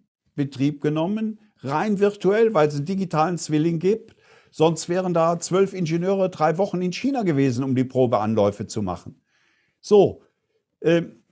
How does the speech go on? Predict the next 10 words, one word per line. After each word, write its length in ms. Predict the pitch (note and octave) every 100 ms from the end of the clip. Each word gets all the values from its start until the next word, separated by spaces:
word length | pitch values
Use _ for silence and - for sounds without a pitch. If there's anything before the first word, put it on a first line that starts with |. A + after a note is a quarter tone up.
| _ _ _ _ _ _
da 120 | - D3
kommt 260 | G#3 A3+
nämlich 240 | G#3 F#3+ -
das 240 | D#3 D3+
Problem, 920 | D3+ D#3 C#3+ A3+ C#4 G3 A#2+ G#2 A2+
was 240 | - C3+ -
genauso 640 | E3 E3 G3 B3 F3+ D#3
noch 240 | C3+ G3+ -
ungewisser 640 | G#3+ G3 E3+ C#3 - A2
ist. 320 | C3+ G3 -